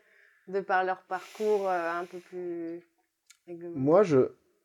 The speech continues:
Speaker 2: je vais te dire, je suis pas du tout de cette école qui critique les gens, euh, qui viennent des bonnes familles, des trucs, parce qu'en fait, euh,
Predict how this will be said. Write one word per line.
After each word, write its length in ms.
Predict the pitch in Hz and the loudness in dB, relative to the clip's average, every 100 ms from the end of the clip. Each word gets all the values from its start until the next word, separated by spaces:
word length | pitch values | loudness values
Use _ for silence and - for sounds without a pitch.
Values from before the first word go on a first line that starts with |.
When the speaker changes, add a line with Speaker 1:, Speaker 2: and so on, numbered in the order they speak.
| _ _ _ _ _ _ _ _ _ _ _ _ _ | _ _ _ _ _ _ _ _ _ _ _ _ _
Speaker 2:
je 120 | 104 | 0
vais 80 | 117 | 4
te 40 | 135 | 6
dire, 160 | 175 | 4
je 60 | 214 | 2
suis 100 | - | 2
pas 120 | 175 | 2
du 160 | 175 165 | 2 0
tout 220 | 190 196 | -2 0
de 140 | 139 | 0
cette 260 | 113 127 139 | 0 -2 -2
école 380 | 127 147 170 165 | 0 2 2 0
qui 160 | - | -10
critique 600 | - - 143 - 165 - | -10 -4 -4 -4 -8 -6
les 220 | 120 113 110 | -2 0 0
gens, 380 | 123 143 151 | -2 -2 0
euh, 420 | 131 110 107 107 104 | 0 0 -2 -4 -6
qui 180 | - | -4
viennent 160 | 117 120 | -4 -2
des 100 | 110 | -2
bonnes 220 | 104 107 | -2 -4
familles, 440 | 98 98 101 104 107 | -8 -8 -8 -8 -10
des 100 | - | -14
trucs, 220 | 107 - | -18 -16
parce 180 | - - | -18 -16
qu'en 140 | 98 | -14
fait, 320 | 131 143 143 | -10 -10 -8
euh, 160 | 107 | -10